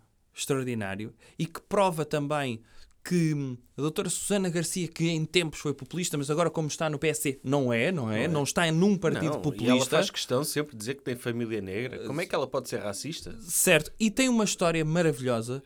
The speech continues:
Speaker 2: Nunca
Speaker 1: Eh,
Speaker 2: ninguém lhe perguntou quanto é que ela pagava às criadas, por exemplo.
Speaker 1: Na-, nada. E, e, e
Speaker 2: Nada,
Speaker 1: eu
Speaker 2: nada. Devia ser o que ela pagava.
Speaker 1: Não
Speaker 2: Devia
Speaker 1: sei,
Speaker 2: ser o mesmo
Speaker 1: não
Speaker 2: que eu
Speaker 1: sei,
Speaker 2: ganho, não é?
Speaker 1: não sei.
Speaker 2: Sim.
Speaker 1: Eu não sei. Mas há aqui uma história que eu acho que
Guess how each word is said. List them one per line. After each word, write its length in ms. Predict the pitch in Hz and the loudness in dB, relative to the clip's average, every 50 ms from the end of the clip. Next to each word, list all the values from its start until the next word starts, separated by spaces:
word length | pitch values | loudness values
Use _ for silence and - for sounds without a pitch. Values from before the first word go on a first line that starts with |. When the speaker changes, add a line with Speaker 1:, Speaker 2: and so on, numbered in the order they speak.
| - - | -10 -4
Speaker 2:
Nunca 220 | 160 202 240 143 | 0 2 4 4
Speaker 1:
Eh, 40 | 202 | 4
Speaker 2:
ninguém 180 | 160 151 156 160 | 4 4 2 2
lhe 80 | 151 | 0
perguntou 300 | 147 - 156 143 147 151 | 0 -4 -4 -2 -2 -2
quanto 160 | 151 - 156 160 | -2 -2 -2 -4
é 40 | 151 | -4
que 60 | 160 | -4
ela 120 | 156 151 | -4 -4
pagava 340 | 151 - 151 151 156 151 156 | -6 -6 -6 -4 -4 -2 -2
às 100 | 156 - | -4 -6
criadas, 540 | - - 156 147 120 101 110 123 127 110 - | -8 -12 -10 -8 -6 -4 -4 -6 -6 -10 -14
por 160 | - - - | -14 -16 -16
exemplo. 320 | 92 90 92 113 123 127 131 | -14 -12 -10 -10 -6 -6 -2
Speaker 1:
Na-, 380 | 135 139 131 131 151 175 107 | -2 0 2 2 2 2 2
nada. 500 | 117 135 135 131 123 113 107 92 92 - - - | 2 2 4 4 4 4 2 0 -2 -4 -4 -4
E, 300 | 156 160 175 185 185 - | -2 0 0 0 -2 -2
e, 520 | 185 175 175 170 165 156 151 147 - - 147 | -2 -2 0 0 0 -2 -4 -4 -6 -2 2
e 40 | 160 | 6
Speaker 2:
Nada, 280 | 185 185 180 156 131 | 8 8 8 8 6
Speaker 1:
eu 40 | 107 | 6
Speaker 2:
nada. 300 | 113 160 175 160 123 104 | 6 6 6 6 6 4
Devia 240 | 104 110 120 139 139 | 0 -2 -2 -2 0
ser 140 | - 165 151 | 2 2 0
o 20 | |
que 80 | 147 165 | 2 2
ela 140 | 147 147 147 | 2 2 2
pagava. 360 | - 147 147 175 175 156 180 | 0 2 2 2 4 4 6
Speaker 1:
Não 100 | 190 214 185 | 8 8 8
Speaker 2:
Devia 200 | 151 175 185 254 | 8 8 10 10
Speaker 1:
sei, 80 | 302 269 | 12 12
Speaker 2:
ser 60 | 190 190 | 10 10
o 40 | 185 | 8
mesmo 180 | 190 185 185 165 | 6 4 4 4
Speaker 1:
não 80 | 147 165 | 6 6
Speaker 2:
que 20 | |
eu 80 | 165 147 | 6 8
Speaker 1:
sei, 120 | 156 185 - 285 233 | 10 10 10 10 10
Speaker 2:
ganho, 80 | 160 135 | 8 4
não 120 | 131 131 | 2 2
é? 80 | 139 - | 2 2
Speaker 1:
não 100 | 139 143 | 2 0
sei. 360 | 139 - - 220 254 226 135 - - - - - - - - - - | 2 4 4 6 6 6 4 0 -4 -12 -20 -20 -18 -18 -18 -16 -6
Speaker 2:
Sim. 100 | - - | 0 4
Speaker 1:
Eu 80 | 139 165 | 4 6
não 100 | 202 196 | 6 6
sei. 340 | 190 - 202 170 120 104 - - - - - - | 6 6 6 4 4 2 0 -6 -18 -18 -8 -2
Mas 240 | 127 139 151 151 202 | 2 2 4 4 4
há 40 | |
aqui 160 | 185 180 185 180 | 2 4 2 2
uma 140 | 175 170 | 2 2
história 340 | 165 - - 160 143 135 135 | 0 -2 -2 0 0 0 0
que 140 | 123 - 151 | 0 0 0
eu 80 | 147 143 | 0 2
acho 320 | 131 123 - - - - | 0 0 -2 -4 -8 -8
que 100 | - 139 | -6 -6